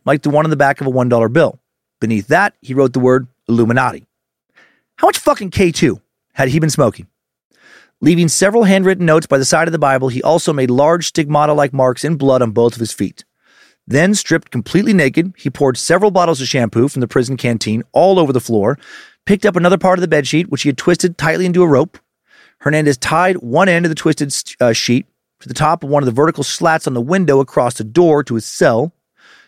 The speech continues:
The crossbar, uh, just five feet from the floor. There was a metal desk directly beneath it, a metal chair next to that, both bolted right into the wall. First, he rolled up some towels and stuck them through the crossbar so that the twisted sheet would not slide down the vertical slat,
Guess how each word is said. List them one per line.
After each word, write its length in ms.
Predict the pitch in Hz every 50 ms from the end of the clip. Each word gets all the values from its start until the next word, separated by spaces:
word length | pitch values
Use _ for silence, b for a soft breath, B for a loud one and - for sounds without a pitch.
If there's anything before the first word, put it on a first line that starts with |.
| b b
The 60 | -
crossbar, 640 | - - 185 180 196 190 - - 156 147 160 185 185 _ _ _ _ _ _
uh, 200 | - 131 135 135
just 280 | 123 156 151 - - -
five 320 | - 175 180 190 202 180
feet 260 | - - 180 185 185
from 200 | - - 160 160
the 60 | 156
floor. 420 | 143 - - 135 113 101 117 160 170 _ _ _ _ _ _ _ -
There 80 | 113
was 100 | 117 113
a 40 | 120
metal 260 | 123 135 156 180 190
desk 280 | 165 147 156 151 160 -
directly 320 | - 139 139 139 127 -
beneath 320 | 156 143 147 143 123 107 -
it, 80 | 139
a 40 | 127
metal 220 | 123 127 139 151 147
chair 260 | - - - 151 147
next 240 | 143 127 120 - -
to 60 | 104
that, 280 | - - 180 185 185 180 b b b b b b b b b
both 360 | 110 110 143 180 196 196 -
bolted 380 | 143 123 160 165 175 175 170 139
right 220 | 120 139 147 160
into 140 | 170 170 156
the 80 | 151 160
wall. 360 | 143 131 120 107 117 160 175 _ _ _ b b b b b b b b b
First, 320 | - - 170 185 202 -
he 80 | 190 185
rolled 160 | 170 180 175
up 80 | 185 175
some 120 | - 180
towels 360 | 165 170 170 156 160 175 170 160
and 80 | 143
stuck 240 | - - 170 160 156
them 160 | - 170 165
through 80 | - 160
the 80 | 156
crossbar 540 | 151 - 165 147 147 143 - - 147 147 156
so 120 | 151 - 143
that 120 | 135 131
the 60 | 127 -
twisted 340 | - - 170 - - 127
sheet 280 | - - - 196 190 180
would 100 | - 143
not 160 | 135 135 123
slide 420 | - - - 151 151 170 180 175 151
down 240 | 156 156 160 165
the 60 | 165 139
vertical 280 | 131 151 151 139 156
slat, 360 | 143 - - 135 110 - -